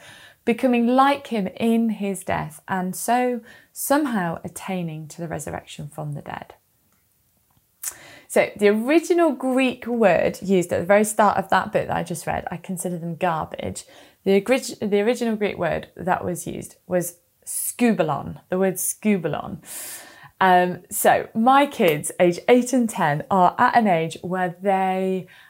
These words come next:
are discovering swear words, and they quite enjoy it. Particularly Aaron, who's eight, he's a bit of a rebel,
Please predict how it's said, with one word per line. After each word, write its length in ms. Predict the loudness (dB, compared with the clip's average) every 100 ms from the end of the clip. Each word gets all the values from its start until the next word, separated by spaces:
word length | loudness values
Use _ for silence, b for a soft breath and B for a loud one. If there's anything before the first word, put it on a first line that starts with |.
| B
are 120 | -2
discovering 1160 | 0 0 -2 -6 0 0 2 -2 -2 -2 -6 -10
swear 640 | -10 -8 -6 0 2 2 0
words, 600 | -4 -4 -6 -8 -8 -10 B B B -2
and 580 | 2 2 2 0 -6 -12 _
they 120 | -4 -4
quite 560 | -4 -4 0 0 -2
enjoy 420 | -4 -4 -4 -6
it. 260 | -4 -6 -6
Particularly 680 | -8 -2 -2 -2 -2 0 0
Aaron, 280 | -2 -4 -6
who's 280 | -6 -8 -6
eight, 180 | -6 -8
he's 140 | -8
a 40 |
bit 140 | -2 0
of 80 | 0
a 80 |
rebel, 560 | 2 2 2 0 0 -2